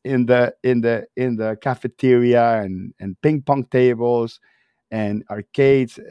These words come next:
Th-, this is not a coincidence, right? They're letting people play and think a little bit because it's in that thought, in that play state that your, your, that your innovative part is turned on. Okay, you're not, when you're,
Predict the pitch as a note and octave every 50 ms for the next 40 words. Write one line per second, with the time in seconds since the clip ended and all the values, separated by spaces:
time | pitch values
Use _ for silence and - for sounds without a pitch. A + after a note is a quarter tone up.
0 | - - - C3 C3 - C3 C#3+ C#3+ D3+ D3 D#3+ F3 F#3 G3 F#3+ - E3 D3+ E3
1 | F#3+ F3+ - - A#2 - - - - - - B2+ C3 B2+ B2+ B2 B2+ C#3 D#3 F3+
2 | F#3+ F#3+ E3 - D#3+ D3 C#3 C#3 B2 - _ - D#3+ D#3 D#3 D3 C#3 C3 - -
3 | D3+ C#3 B2+ B2 B2+ C#3 E3 E3+ D#3+ B2+ A#2+ A2+ G#2+ A2 A#2 - - A#2+ A2+ -
4 | _ - D3+ D3 - - _ - G3 G3+ G3 F#3+ F3 D#3 E3 D#3+ D#3 - _ _
5 | _ _ _ _ - - E3+ D#3+ E3 B2+ - _ _ _ _ _ _ _ _ _
6 | _ _ _ _ - C#3+ D#3+ E3 C#3+ D3+ D3 C#3+ - - _ _ _ - - D3
7 | D3+ E3 E3 - - - - A#2+ G#2+ G2+ - _ _ _ _ _ A#2 B2 B2 A#2+
8 | A#2+ A#2+ A#2 A#2 - _ _ B2+ A#2+ B2+ - - C#3 A#2 C3+ D3 D#3 C3 B2+ B2
9 | A#2 A#2 - - - D#3+ E3+ D#3+ D3 C3+ C#3 C#3 B2+ A#2+ A2+ A2+ _ _ _ -
10 | C#3 C3 A#2 A2 - _ - G#2 G2+ F#2+ - - _ _ _ _ _ _ _ _
11 | _ _ _ _ _ - - C3 A#2+ A2+ B2 D3+ D3 G#2+ - - _ _ _ _
12 | _ - B2+ B2 A2+ A#2+ C3+ C#3+ E3+ F3 F3+ - _ _ _ _ - C#3 D3+ D#3+
13 | F3 F#3 F#3+ F3 D3+